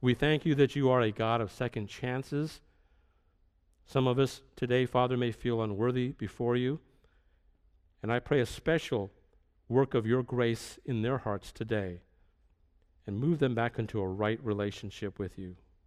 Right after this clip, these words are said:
with no more time passing. Father, I also pray that your Spirit enables each one of us to live our lives in such a way that we can affirm, "I have come to do your will,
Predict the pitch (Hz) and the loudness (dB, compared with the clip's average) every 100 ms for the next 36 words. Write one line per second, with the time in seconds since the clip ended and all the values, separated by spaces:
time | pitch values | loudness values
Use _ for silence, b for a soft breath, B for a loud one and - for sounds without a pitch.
0 | _ _ 107 120 120 131 107 - 107 98 | _ _ -6 -2 -2 0 -2 -2 -6 -6
1 | 92 110 101 - 90 85 _ _ _ _ | -6 -6 -6 -8 -14 -14 _ _ _ _
2 | _ _ _ _ _ _ _ _ _ _ | _ _ _ _ _ _ _ _ _ _
3 | _ _ _ _ _ _ _ _ - 123 | _ _ _ _ _ _ _ _ 0 4
4 | 123 127 151 - 131 - 131 127 - 120 | 6 6 4 0 -2 2 2 0 -2 -6
5 | - - 135 117 104 - _ _ _ 143 | -4 2 4 4 0 -10 _ _ _ 4
6 | 139 151 143 120 - 180 180 - 165 180 | 6 4 2 0 -2 -4 -4 -2 2 2
7 | 110 92 - 113 139 139 135 127 131 123 | 2 -4 -4 -2 0 4 4 4 2 0
8 | 110 - 143 131 123 139 117 113 107 - | -6 -6 -4 -2 0 0 -2 -4 -6 -2
9 | 196 214 113 - 98 92 87 - _ _ | 0 0 -2 -2 -2 -2 -6 -10 _ _
10 | _ _ _ _ _ _ - 110 117 98 | _ _ _ _ _ _ -2 2 4 2
11 | - 180 175 139 139 123 120 113 101 104 | 0 0 2 0 0 0 2 0 0 0
12 | 90 87 | -2 -8